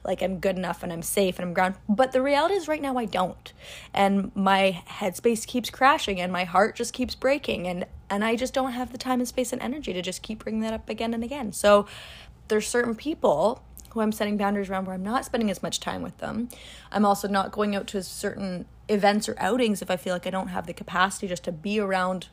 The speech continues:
people who, even if they're not negative on my system, how they impact me,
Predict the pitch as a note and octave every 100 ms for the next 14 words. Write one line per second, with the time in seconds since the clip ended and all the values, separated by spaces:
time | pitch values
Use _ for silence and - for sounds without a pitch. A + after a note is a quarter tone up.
0 | - G#3+ G3 F#3 G3+ - B3+ C#4 C4+ A3+
1 | G3+ G3+ G3+ - - - - - - -
2 | - G#3+ G#3 A3 C4 G3 D3+ F#3 G3 -
3 | - - - A3 G3 G3 F#3+ F#3 - F#3
4 | - F3+ E3+ F#3 F3+ F3 F3 D#3+ - F#3
5 | G3 A#3